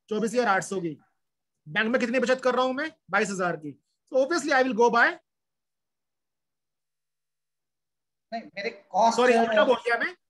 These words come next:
Speaker 1: Bank में ज्यादा बचत कर रहा हूँ,
Speaker 2: चौबीस हज़ार आठ सौ की कॉस्ट है और बाईस हज़ार की cost bank में advance।
Speaker 1: अब यहाँ पर ये क्या है? ये एक हाइपोथेटिकल question है। आपको अब एक mechanism तैयार करना है, खाका तैयार करना है factoring versus bank का अपने client के लिए।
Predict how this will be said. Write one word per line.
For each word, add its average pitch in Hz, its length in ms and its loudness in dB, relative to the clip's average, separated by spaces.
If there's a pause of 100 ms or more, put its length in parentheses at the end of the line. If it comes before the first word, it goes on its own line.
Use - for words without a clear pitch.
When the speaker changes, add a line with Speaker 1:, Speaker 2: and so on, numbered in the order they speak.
(100)
Speaker 1:
Bank 226 220 -2
में 277 60 -2
ज्यादा 240 220 4
बचत 254 160 2
कर 226 160 4
रहा 208 120 4
हूँ, 208 80 2
Speaker 2:
चौबीस 240 80 -2
हज़ार 233 40 -2
आठ - 20 -4
सौ - 60 -6
की 240 100 -8
कॉस्ट 226 360 0
है 240 60 0
और 262 100 -4
बाईस 180 240 -4
हज़ार 170 280 -2
की 170 120 -20
cost 165 280 -12
bank 143 280 -4
में 131 80 -14
advance। 127 320 -18 (420)
Speaker 1:
अब 226 100 0
यहाँ 226 220 4
पर 339 140 0
ये 330 100 -4
क्या 285 160 -2
है? 330 80 0
ये 349 80 -6
एक 349 80 -10
हाइपोथेटिकल 240 640 -4
question 226 340 -6
है। 156 100 -16 (1120)
आपको 269 400 0
अब 339 160 2
एक 311 60 0
mechanism 294 420 0
तैयार 277 240 4
करना 202 280 -4
है, 254 120 -4
खाका 220 360 0
तैयार 262 220 0
करना 202 320 -10
है 277 80 -4
factoring 214 540 -4
versus 220 280 -4
bank 196 220 -4
का - 60 2
अपने 247 200 -2
client 214 280 -4
के 214 60 -2
लिए। 175 200 -8